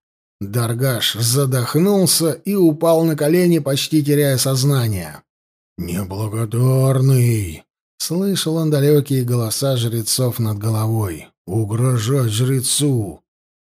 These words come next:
«Вот уж поистине змеиный сын! Зачем сохранять ему жизнь? Никто не знает, что он здесь, и не узнает.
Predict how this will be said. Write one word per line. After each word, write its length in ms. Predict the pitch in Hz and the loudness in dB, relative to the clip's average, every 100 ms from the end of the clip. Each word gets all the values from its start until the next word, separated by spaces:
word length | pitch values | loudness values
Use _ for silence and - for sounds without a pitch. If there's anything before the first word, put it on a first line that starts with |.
| - | -4
«Вот 380 | 127 131 127 123 | 0 2 0 -2
уж 160 | 123 - | -4 -6
поистине 680 | 123 127 127 - 127 123 120 | -2 0 0 -2 0 2 2
змеиный 460 | 110 131 127 123 | 2 2 2 2
сын! 460 | 120 131 131 113 95 _ _ _ _ _ _ - | 0 -2 -2 -2 -8 _ _ _ _ _ _ -6
Зачем 720 | 190 185 190 180 - 196 180 | -4 -2 -4 -4 -2 0 0
сохранять 640 | 143 160 170 170 180 165 | 0 0 2 4 4 4
ему 220 | 170 165 170 | 2 2 2
жизнь? 600 | 175 190 170 123 123 170 | 2 2 2 2 2 2
Никто 400 | 202 202 240 262 | 2 0 -2 0
не 180 | 262 | -2
знает, 420 | 247 254 254 247 226 | -2 0 0 0 -2
что 200 | - 247 | -4 -2
он 180 | 240 | 0
здесь, 460 | 214 202 220 190 147 | -2 0 2 2 0
и 80 | 214 | 0
не 120 | 254 | 0
узнает. 720 | 254 208 202 208 202 190 185 | 0 0 0 2 2 0 -4